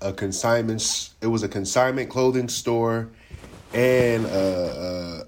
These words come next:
a Measure Z, uh, club. So the store was called Town Biz, and the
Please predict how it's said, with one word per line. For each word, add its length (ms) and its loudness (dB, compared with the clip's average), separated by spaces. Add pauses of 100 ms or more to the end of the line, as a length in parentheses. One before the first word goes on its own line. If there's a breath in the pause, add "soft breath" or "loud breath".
(100)
a 40 -10
Measure 340 0
Z, 520 -2 (160)
uh, 200 -8
club. 500 0 (160)
So 420 -8 (540 soft breath)
the 80 -8
store 320 2
was 160 0
called 320 -2
Town 360 0
Biz, 640 0 (100)
and 460 -8 (480 soft breath)
the 480 -6